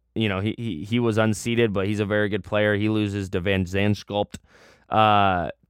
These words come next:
so nothing really exciting happened on this side of the bracket. Some misinterpretation happened with Rafa Nadal and Lorenzo Sonego. Something happened at the net. I'm not really sure. There was some drama there, but,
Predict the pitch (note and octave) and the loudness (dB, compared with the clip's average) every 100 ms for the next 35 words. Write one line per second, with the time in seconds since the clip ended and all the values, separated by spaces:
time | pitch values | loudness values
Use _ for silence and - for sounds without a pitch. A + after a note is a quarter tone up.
0 | _ - - A2 G2+ D2+ A2 A#2+ B2+ A#2+ | _ -12 0 2 2 0 -2 0 2 2
1 | B2 A2+ - - - A2 A#2 G#2 F#2+ G2+ | 2 2 -2 -4 2 4 6 2 0 0
2 | G2+ G#2+ G#2 G2 G#2 - G#2 F#2+ F2+ E2 | 0 0 0 0 0 0 0 0 -2 -2
3 | F#2+ F2+ D#2+ F#3 A3+ G3 F#3+ D3+ C#3 C#3+ | -4 -4 0 4 6 6 4 2 2 2
4 | C3 A2+ A2+ A2+ G#2+ G#2 G#2 G#2+ G2+ F2+ | 2 0 0 0 0 0 0 -2 -4 -4
5 | F2+ G2+ G#2 - F#2 E2 G#2 A#2 A#2+ A2+ | 0 2 2 0 -2 0 4 6 6 2
6 | F#2+ F#2 G#2 F#2+ F#2 F#2 _ - - G2+ | 0 -4 -8 -8 -12 -12 _ -20 -8 -2
7 | G#2+ A#2+ A2+ A#2+ A#2 A2 - - A#2+ A#2 | 0 0 2 4 4 2 -2 -2 0 2
8 | A2+ A2+ A2+ A2 G2+ G2 A2 A#2 G#2+ A2 | 4 4 4 0 0 0 0 0 0 0
9 | G#2 G2+ G2+ - A#2 A2+ G#2 G2 - F#2 | 0 0 -4 -4 0 0 2 -2 -2 -4
10 | F#2 G#2 G#2 G2 G#2 G#2 G2+ - - _ | 0 2 2 2 4 2 0 -6 -20 _
11 | - G#2+ G2+ - | 0 2 2 -2